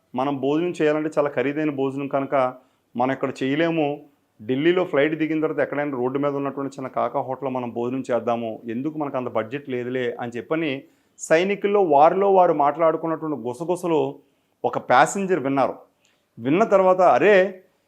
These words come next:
ఇలాంటి వ్యక్తులు మన దేశాన్ని కాపాడుతున్నటువంటి వ్యక్తులకి మనం సహాయం చేయొచ్చు" అని చెప్పి మనసులో అనుకుని తనంతట తానే ఆ ఎవరైతే అటెండెంట్ ఉంటారో అటెండెంట్ దగ్గరికి వెళ్ళి, "ఆ పది మంది సైనికులకి మీరు భోజనం పెట్టండి" అని చెప్పి తన దగ్గర ఉన్నటువంటి డబ్బులు ఇవ్వటం జరిగింది.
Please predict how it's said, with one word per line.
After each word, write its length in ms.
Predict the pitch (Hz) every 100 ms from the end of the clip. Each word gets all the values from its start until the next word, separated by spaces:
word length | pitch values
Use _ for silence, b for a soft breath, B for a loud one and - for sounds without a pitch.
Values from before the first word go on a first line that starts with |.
| _ -
ఇలాంటి 380 | 117 139 180 190
వ్యక్తులు 400 | 160 160 160 226
మన 160 | 208 180
దేశాన్ని 480 | 143 156 190 190
కాపాడుతున్నటువంటి 680 | 175 170 165 160 165 156 147
వ్యక్తులకి 520 | 143 143 175 170 160
మనం 380 | 165 127 120 151
సహాయం 420 | 156 123 151 170 170
చేయొచ్చు" 160 | 151 151
అని 100 | 156
చెప్పి 140 | 147 151
మనసులో 380 | 123 127 - 160
అనుకుని 280 | 143 147
తనంతట 440 | 139 123 117 135 165 -
తానే 460 | 127 165 151 135 - _ _ _ -
ఆ 100 | 120 123 120 117 113 - _ _ _ 120
ఎవరైతే 340 | 139 190 180
అటెండెంట్ 460 | 143 202 208 202 180
ఉంటారో 320 | 160 160 170
అటెండెంట్ 440 | 143 165 175 170
దగ్గరికి 280 | 160 156 156
వెళ్ళి, 200 | 160 185
"ఆ 220 | - 131
పది 220 | 131 135
మంది 200 | 147 175
సైనికులకి 500 | 170 165 156 156 151
మీరు 200 | 151 147
భోజనం 420 | 139 117 127 139 147
పెట్టండి" 380 | 127 131 127
అని 80 | 127
చెప్పి 280 | 117 117 156
తన 180 | 151 113
దగ్గర 180 | 110 135
ఉన్నటువంటి 320 | 139 131 110
డబ్బులు 280 | 107 131 151
ఇవ్వటం 260 | 120 123
జరిగింది. 380 | 110 104 104 85